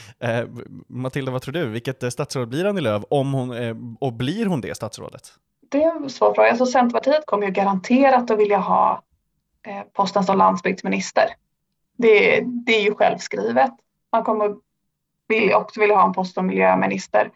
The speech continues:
Speaker 2: Eh, men inget av det här är ju riktigt Annie Lööfs. Det finns ju andra i Centerpartiet som är tyngre företrädare i de här frågorna. Så det jag tror att Annie Lööf kommer vilja ha är nå-, någonting kopplat till näringslivet. Hon hade ju väl såklart velat bli finansminister,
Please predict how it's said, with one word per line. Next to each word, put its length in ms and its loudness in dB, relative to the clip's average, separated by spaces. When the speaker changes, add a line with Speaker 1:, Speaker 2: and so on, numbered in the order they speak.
Speaker 2:
Eh, 140 4
men 180 4
inget 280 4
av 60 2
det 60 2
här 300 2
är 160 -2
ju 100 -6
riktigt 400 -6
Annie 280 -2
Lööfs. 680 2
Det 100 0
finns 140 4
ju 40 4
andra 380 4
i 60 4
Centerpartiet 720 -2
som 120 -2
är 40 2
tyngre 380 4
företrädare 760 2
i 80 0
de 120 2
här 200 4
frågorna. 500 -2
Så 60 -4
det 80 2
jag 220 4
tror 380 -2
att 320 -12
Annie 180 0
Lööf 300 4
kommer 160 0
vilja 140 -2
ha 160 2
är 100 -2
nå-, 240 -4
någonting 420 2
kopplat 300 -10
till 120 -6
näringslivet. 720 0
Hon 120 2
hade 200 4
ju 80 4
väl 140 2
såklart 360 0
velat 200 0
bli 100 -6
finansminister, 800 -2